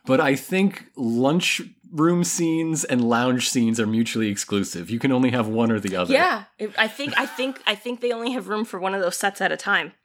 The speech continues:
Speaker 2: <laughs> Uh, so they're, they discuss the Jubilee, and Betty's very upset that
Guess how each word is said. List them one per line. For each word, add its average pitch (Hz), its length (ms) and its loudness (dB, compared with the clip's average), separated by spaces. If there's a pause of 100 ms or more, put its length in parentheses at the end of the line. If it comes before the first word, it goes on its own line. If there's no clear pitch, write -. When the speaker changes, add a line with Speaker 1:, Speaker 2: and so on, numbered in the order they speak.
(340)
Speaker 2:
<laughs> - 320 -8
Uh, 208 760 8
so - 320 -2
they're, 196 280 2
they 180 120 -2
discuss 151 400 -6
the 160 140 -10
Jubilee, 226 880 -4 (320)
and 151 640 -2
Betty's 156 420 -2
very 143 200 2
upset - 380 -6
that - 240 -4